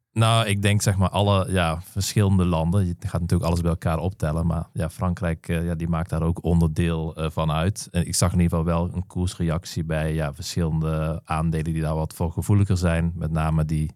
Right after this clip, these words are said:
ja, wat meer de winst in de toekomst, eh, hebben liggen. Eh, en in, op vijf juni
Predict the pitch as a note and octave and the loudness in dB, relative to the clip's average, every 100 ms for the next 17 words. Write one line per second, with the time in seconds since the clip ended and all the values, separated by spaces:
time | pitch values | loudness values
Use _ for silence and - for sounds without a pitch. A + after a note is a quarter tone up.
0 | _ D#2+ D2 D#2 D#2+ D#2+ D#2+ D#2+ E2 E2+ | _ -4 -2 0 0 0 -2 -2 -2 -2
1 | - D#2 - - - E2 - F2 E2 - | -2 -4 -2 -4 -2 -4 -2 -4 -4 0
2 | D#2+ E2 E2+ E2 B2+ - _ _ _ _ | 0 2 0 2 0 0 _ _ _ _
3 | _ _ _ _ D#2+ D#2+ E2 D#2+ E2 E2+ | _ _ _ _ -4 -2 0 -2 -2 -2
4 | D#2+ D#2+ D#2 - - F2+ F2+ F#2+ G2+ G#2 | 0 -2 -4 -6 -2 -2 0 6 8 8
5 | A#2+ | 6